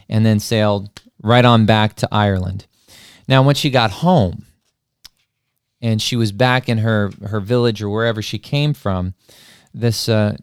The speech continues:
this woman began to have dreams. She began to dream of riches, of gold, and of fairies. And, and she dreamed about where these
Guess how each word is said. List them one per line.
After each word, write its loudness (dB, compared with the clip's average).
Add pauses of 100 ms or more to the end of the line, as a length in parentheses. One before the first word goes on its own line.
(140)
this -10
woman -2 (340)
began -2
to -2
have -2
dreams. -8 (1160)
She -6
began 0
to -8
dream -4
of -10
riches, -10
of -20
gold, -10 (920)
and -6
of -8
fairies. -8 (680)
And, 0
and -2
she -6
dreamed -2
about 0
where 2 (640)
these -2